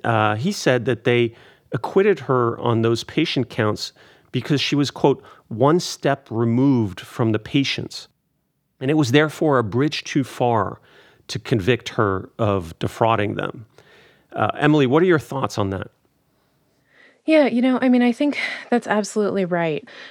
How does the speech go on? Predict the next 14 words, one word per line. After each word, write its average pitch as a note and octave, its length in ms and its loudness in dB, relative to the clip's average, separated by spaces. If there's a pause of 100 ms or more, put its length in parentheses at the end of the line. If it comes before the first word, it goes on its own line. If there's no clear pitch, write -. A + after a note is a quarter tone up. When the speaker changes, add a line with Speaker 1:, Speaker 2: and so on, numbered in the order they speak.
(120)
Speaker 2:
I G#3 40 -2
think C#4 160 2
the C4+ 60 -2
government G#3+ 560 2
went F3+ 360 0
about E3+ 380 0
trying F3 380 -2
to F3 60 -4
prove E3+ 400 -6
these E3 200 -6
counts F3 600 -4 (380)
in F#3 100 0
a F3 60 -2
somewhat F3 460 -2